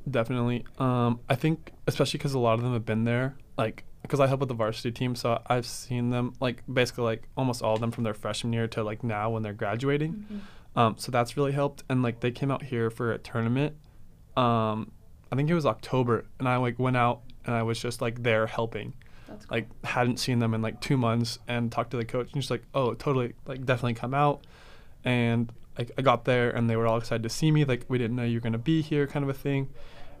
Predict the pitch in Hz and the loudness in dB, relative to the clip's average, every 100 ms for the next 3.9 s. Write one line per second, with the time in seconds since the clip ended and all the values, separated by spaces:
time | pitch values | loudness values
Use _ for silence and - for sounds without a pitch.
0 | 123 120 113 - 127 127 135 - 135 120 | 2 4 4 2 4 4 2 2 2 2
1 | - - 123 - 117 113 120 113 117 - | -4 -2 -2 0 0 2 0 0 0 -4
2 | 117 117 113 110 123 123 117 120 120 117 | -4 -2 -2 -4 -2 -2 -2 -2 0 -2
3 | 117 117 110 117 110 104 107 104 117 | 0 2 2 2 2 0 0 -2 -4